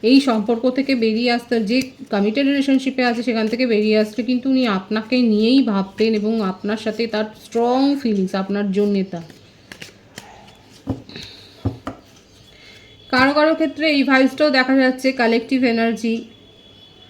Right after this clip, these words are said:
কারো না কারোর সাথে তো ম্যাচ হবে, যে উনি হয়তো পরিবারের দায়িত্ব পালন করতে গিয়ে নিজের সুখ সুবিধার কথা, নিজের আশা আকাঙ্ক্ষার কথা হয়তো ভুলে যাচ্ছে। খুব পরিবারকেন্দ্রিক মানুষ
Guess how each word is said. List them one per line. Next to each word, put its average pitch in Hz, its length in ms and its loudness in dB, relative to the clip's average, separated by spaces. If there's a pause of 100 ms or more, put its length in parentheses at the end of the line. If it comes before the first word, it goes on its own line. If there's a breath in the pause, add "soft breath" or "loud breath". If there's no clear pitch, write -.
(200)
কারো 240 180 0
না 269 120 4
কারোর 269 200 2
সাথে 254 240 -2
তো 269 100 2
ম্যাচ 233 320 2
হবে, 214 160 2
যে 247 120 0
উনি 262 200 4
হয়তো 277 260 2
পরিবারের 254 600 2
দায়িত্ব 220 400 0
পালন 262 320 2
করতে 247 440 0
গিয়ে 269 200 2
নিজের 262 440 2 (400 loud breath)
সুখ 285 260 2
সুবিধার 262 540 4
কথা, 247 300 2
নিজের 240 280 2
আশা 226 320 2
আকাঙ্ক্ষার 233 440 -2
কথা 208 220 -2
হয়তো 226 300 0
ভুলে 196 260 2
যাচ্ছে। 165 400 -6 (1400 soft breath)
খুব 370 260 4
পরিবারকেন্দ্রিক 302 840 4
মানুষ 190 380 2